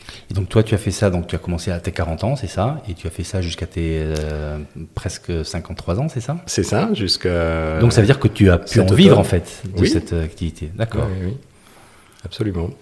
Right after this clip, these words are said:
Speaker 1: Ok, et donc pendant ces, pendant ces, euh, treize ans, tu as développé ton, tu as développé ton portefeuille et tu as, c'est, c'était ton métier, en fait.
Speaker 2: Exactement.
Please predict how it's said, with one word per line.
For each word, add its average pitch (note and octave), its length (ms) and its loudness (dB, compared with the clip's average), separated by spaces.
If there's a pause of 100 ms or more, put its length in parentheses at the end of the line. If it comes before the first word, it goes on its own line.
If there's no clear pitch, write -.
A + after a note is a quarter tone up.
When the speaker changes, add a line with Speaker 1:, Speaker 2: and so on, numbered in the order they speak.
Speaker 1:
Ok, G#2 160 0
et F#2+ 140 2
donc G#2 160 4
pendant A#2 220 6
ces, G#2 480 8
pendant A2+ 240 4
ces, G2+ 360 2
euh, E2 500 2
treize - 340 2
ans, C3+ 160 4
tu - 140 0
as G2+ 40 4
développé G2 420 2
ton, F2 600 -4
tu E2+ 140 -6
as E2+ 40 -2
développé F2 440 -4
ton E2 160 -4
portefeuille F#2+ 640 -4
et E2+ 40 -2
tu - 220 -6
as, D#2 320 -2
c'est, - 140 -12
c'était G2+ 260 -2
ton A2+ 120 -2
métier, G2 280 -2
en E2 60 -6
fait. - 360 -10
Speaker 2:
Exactement. F#2 520 -4